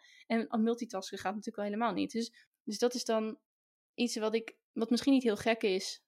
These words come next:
van grappig gek, maar wel waarvan ik denk van, ja, hoe kan ik daar nou toch elke keer weer... Dat snap ik dan niet zo goed. Dat is vast ook een of ander neurologisch pad. Maar ik snap niet zo goed waarom ik er elke keer weer tegenaan blijf lopen.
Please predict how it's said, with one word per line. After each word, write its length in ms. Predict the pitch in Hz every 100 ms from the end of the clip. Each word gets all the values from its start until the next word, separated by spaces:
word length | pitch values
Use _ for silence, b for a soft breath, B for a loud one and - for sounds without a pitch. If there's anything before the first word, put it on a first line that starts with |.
| _ -
van 180 | 185
grappig 320 | - 196 247 -
gek, 340 | 262 370 - b b b b
maar 160 | 214 196
wel 160 | 208
waarvan 220 | 240 240 226
ik 100 | 214
denk 160 | 208
van, 120 | -
ja, 80 | 214
hoe 120 | 208
kan 200 | - 302
ik 120 | 285 285
daar 160 | 247
nou 140 | 233 233
toch 180 | 226 -
elke 360 | 247 302 311
keer 260 | - 240 226
weer... 440 | 226 226 226 226 _ _ _ _ _ _ _
Dat 180 | - 320
snap 260 | - 320 285
ik 120 | -
dan 120 | 185
niet 180 | 208 190
zo 100 | 214
goed. 220 | 190 190
Dat 140 | 220 247
is 140 | -
vast 220 | 269 -
ook 100 | 277
een 140 | 269 262
of 60 |
ander 220 | 262 247
neurologisch 1200 | 240 247 262 240 240 233 220 220 233 247 247 - -
pad. 420 | 254 403 - - b b b b b b _ _ _ _ _ -
Maar 100 | -
ik 60 |
snap 120 | - 262
niet 120 | 277
zo 60 |
goed 120 | 285 277
waarom 180 | 247
ik 80 | 247
er 60 | 233
elke 120 | 254
keer 120 | 247
weer 100 | 233
tegenaan 340 | 233 220 240 233
blijf 220 | 175 180
lopen. 420 | 180 190 -